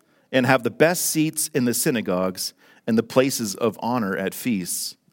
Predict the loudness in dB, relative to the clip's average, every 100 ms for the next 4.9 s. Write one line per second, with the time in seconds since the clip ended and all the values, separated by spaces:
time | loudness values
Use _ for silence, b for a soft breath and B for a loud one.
0 | _ _ _ _ 0 2 2 2 2 2
1 | 0 0 2 2 0 -2 -2 -2 -2 -4
2 | -6 B B -4 -2 2 2 2 0 2
3 | 2 2 0 0 -2 0 0 -2 0 2
4 | 2 0 -4 -2 -2 0 -2 -4 -6